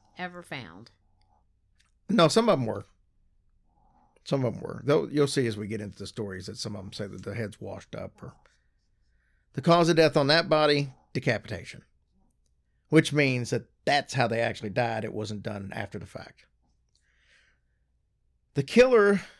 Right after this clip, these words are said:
Speaker 2: then waited for rigor mortis to set in before dismembering the rest of the body. It's amazing that they can tell that kind of stuff from
Speaker 1: So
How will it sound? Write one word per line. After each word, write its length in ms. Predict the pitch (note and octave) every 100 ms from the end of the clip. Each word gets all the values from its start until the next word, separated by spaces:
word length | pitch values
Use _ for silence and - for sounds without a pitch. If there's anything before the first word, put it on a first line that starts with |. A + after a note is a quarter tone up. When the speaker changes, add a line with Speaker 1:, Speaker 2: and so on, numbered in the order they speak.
| -
Speaker 2:
then 420 | A2+ D#3 D#3 C3
waited 420 | C3+ D3 D3+ C3
for 180 | D3 A#2+
rigor 280 | B2+ B2 A#2+
mortis 760 | A#2+ E3+ F3+ G2+ F2 - - _ _ _ _ _ _ _ _ _ _ _ _ _
to 120 | - A#2+
set 360 | - D#3 D3
in 340 | D3+ C3+ A#2 A2
before 400 | A#2 - C3 A2+
dismembering 640 | A#2 - B2 A2 A2 G#2+
the 100 | G#2
rest 280 | A2+ A2+ -
of 60 |
the 60 | -
body. 340 | - - - - _ _ - -
It's 140 | - C#4
amazing 360 | A3 D3+ C3
that 100 | G#2+ G2+
they 100 | G#2
can 120 | G2+
tell 200 | A#2+ F#2+
that 140 | G2
kind 160 | - -
of 80 | -
stuff 360 | - - - _ _ _ _ _ _ _ _ _ _ _ _
from 120 | -
Speaker 1:
So 120 | -